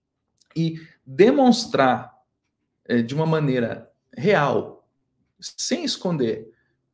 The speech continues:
para os nossos alunos que a gente sabe que a gente nunca vai atingir certa, certas coisas, é, é algo que nos dá confiança em ensinar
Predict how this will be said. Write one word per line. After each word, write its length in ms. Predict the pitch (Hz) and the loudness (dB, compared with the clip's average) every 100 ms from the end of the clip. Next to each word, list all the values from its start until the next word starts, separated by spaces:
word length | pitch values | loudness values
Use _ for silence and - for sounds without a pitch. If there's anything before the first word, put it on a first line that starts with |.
| _ _ | _ _
para 240 | 165 202 | 2 4
os 60 | 175 | 4
nossos 260 | 165 165 156 | 2 2 2
alunos 420 | 135 120 110 - | 2 2 0 -2
que 100 | 156 | -2
a 60 | |
gente 220 | 156 180 - | -2 -2 -6
sabe 760 | - 214 277 208 143 - - _ _ _ _ | -6 -2 -2 -4 -6 -10 -14 _ _ _ _
que 80 | 143 | -4
a 40 | |
gente 220 | 139 139 | -4 -4
nunca 280 | 143 202 185 | -2 0 0
vai 120 | 143 | -2
atingir 400 | 123 123 123 117 | -2 -2 -4 -2
certa, 480 | 117 110 107 - - - _ | -4 -4 -6 -6 -10 -10 _
certas 360 | - 117 - - | -10 -10 -8 -4
coisas, 560 | 180 156 - - - _ _ _ _ _ _ _ _ _ _ | -2 -2 -4 -10 -18 _ _ _ _ _ _ _ _ _ _
é, 380 | 135 135 127 - - | -2 -2 -4 -8 -8
é 200 | 226 208 | -4 0
algo 520 | 214 226 190 190 - | 2 2 0 -6 -10
que 260 | - 196 - | -8 -8 -2
nos 380 | 175 226 233 147 | 2 2 0 0
dá 180 | 160 | -2
confiança 1000 | 175 - 190 - 156 123 123 - 262 - _ _ _ _ _ _ _ _ _ _ - | -2 -2 -4 -2 0 0 -2 -4 -8 -8 _ _ _ _ _ _ _ _ _ _ 0
em 180 | 151 123 | 4 4
ensinar 720 | 117 110 104 139 226 - | 2 -2 -4 -4 -6 -10